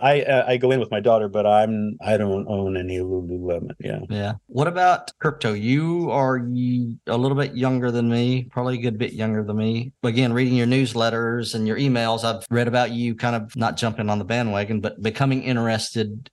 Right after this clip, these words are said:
Speaker 2: in crypto and Bitcoin and Ethereum and different things. So what are your thoughts on that?
Speaker 1: I love the idea of Bitcoin and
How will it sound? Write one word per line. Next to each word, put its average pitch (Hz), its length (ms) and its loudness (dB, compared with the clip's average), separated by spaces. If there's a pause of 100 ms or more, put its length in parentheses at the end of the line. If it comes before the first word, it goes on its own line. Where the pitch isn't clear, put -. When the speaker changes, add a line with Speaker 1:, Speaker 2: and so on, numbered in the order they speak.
Speaker 2:
in 107 840 0
crypto 123 500 0
and 113 180 2
Bitcoin 131 400 0
and 123 80 -2
Ethereum 123 640 -2
and 107 140 -2
different 120 300 -2
things. 123 360 -4
So 135 220 -8
what 131 160 -6
are 139 40 -4
your 135 100 -2
thoughts 139 340 -4
on 131 160 -2
that? 127 260 0 (100)
Speaker 1:
I 120 80 0
love 131 680 4
the 117 180 0
idea 107 480 2
of 113 120 -8
Bitcoin 117 920 0
and 101 560 -2